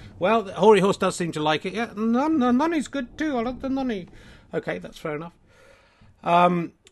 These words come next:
so, um, yeah, so, well, there we go. It's, it's, uh, it dis-, it's distasteful to me that it has to be a horse. Look, Richard, in the puppet world, that, those distinctions that you have in your human and animal world are different, okay? It would be wrong if you had sex with a horse.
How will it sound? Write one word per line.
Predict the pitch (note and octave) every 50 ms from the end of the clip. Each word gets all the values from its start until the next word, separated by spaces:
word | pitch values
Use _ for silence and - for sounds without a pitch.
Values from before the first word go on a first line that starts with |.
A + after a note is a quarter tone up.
| _ _ -
so, | - - - G#3+ G#3 G3+ G3+ G3+ G3 G3+
um, | G#3 G3 G3 G3 G3 F#3+ F3+ - -
yeah, | G#3 C4+ B3+ E3
so, | D3 - G#3
well, | G#3+ A3+ A3
there | G3+ A3 A#3 G3+
we | F3+ D#3+
go. | D#3+ D3+ E3+ F#3
It's, | D3+ D#3+ F3 E3 - - -
it's, | - E3+ E3+ D#3 D3 - - - - -
uh, | - - E3+ - -
it | F#3 E3+ -
dis-, | - F#3+ - - -
it's | G#3+ A3 G#3+ -
distasteful | - A#3+ - - C4+ C4+ A#3+ - - G3+
to | D#3+ F#3+
me | G3+ G3
that | F3+ F#3 F3+
it | E3+ D#3
has | F3 F#3+ -
to | E3+ E3+
be | F3+
a | D3+
horse. | E3 D#3+ - -
Look, | B3 B3 A#3+
Richard, | A#3 B3+ F#3+ A3+ A#3
in | A#3+ A#3+
the | A#3 A3
puppet | - C4 C#4 C#4 - A#3+ - F#3+
world, | G3 G3 G3+ G3+ G#3 G#3 G#3 - - - _ _ _
that, | - F3 E3+ E3+ A3+ A#3+ A#3 A3 - G#3
those | A3 C#4 D4 D4+ D#4 B3
distinctions | - D4 - - - D4+ C#4 A#3 - A#3 B3 B3 G#3+
that | A#3+ A3+ G#3
you | A3+ B3+ A#3
have | G3+ - A#3 A3+ G3+
in | A3 G#3+ G#3+ G#3
your | G#3 G#3 F#3+ F3 -
human | - A#3 B3+ C4 B3+ B3+ B3+ B3+ B3+ B3+ A#3
and | G3+ F#3 F3
animal | F#3+ G#3+ G#3+ G#3+ G#3 G3+ G3+ G3+ G3 F3+
world | F3+ F#3+ F#3+ F#3+ F#3+ F3+
are | E3 F3
different, | D#3 D#3+ C#3+ - - A#2+ A#2 A#2+ -
okay? | D3+ C#3+ - G3 A3
It | A3+ A3
would | A#3+ A3+
be | A#3+ C4+
wrong | B3+ C4 C#4 D4 D4+ B3+
if | A#3 -
you | F#3 A3 B3 A3
had | F#3 D#3 C3 -
sex | - D#3+ D3 - -
with | C#3 B2
a | A#2
horse. | G#2+ C#3+ D#3 F3 -